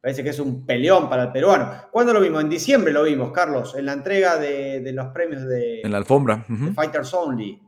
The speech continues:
Speaker 1: que vos lo entrevistaste, en la alfombra. Y está gigante. Yo no lo veía desde dos mil dieciocho, cuando vino a pelear acá a Buenos Aires en U F C Argentina, que le ganó,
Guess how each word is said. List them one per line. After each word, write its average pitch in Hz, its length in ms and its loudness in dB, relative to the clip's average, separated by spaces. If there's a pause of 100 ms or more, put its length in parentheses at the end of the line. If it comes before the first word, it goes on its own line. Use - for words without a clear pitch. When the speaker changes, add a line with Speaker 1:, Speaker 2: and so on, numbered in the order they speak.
(520)
Speaker 1:
que 127 80 -6
vos 139 160 0
lo 139 80 -4
entrevistaste, 131 760 0
en 117 80 -12
la 123 80 -6
alfombra. 127 640 -2 (220)
Y 117 60 -10
está 131 180 -8
gigante. 131 500 2
Yo 139 160 0
no 190 100 2
lo 175 120 6
veía 202 340 4
desde 165 240 -2
dos 151 100 -2
mil 190 160 -4
dieciocho, 175 520 0
cuando 127 200 -2
vino 156 160 -2
a 143 80 -4
pelear 147 280 0
acá 143 160 -2
a - 20 0
Buenos 143 380 -4
Aires 165 500 -4
en 135 140 -8
U 135 100 -4
F 131 140 -10
C 131 100 -8
Argentina, 139 640 -6
que 127 100 -6
le 123 140 -4
ganó, 123 600 -4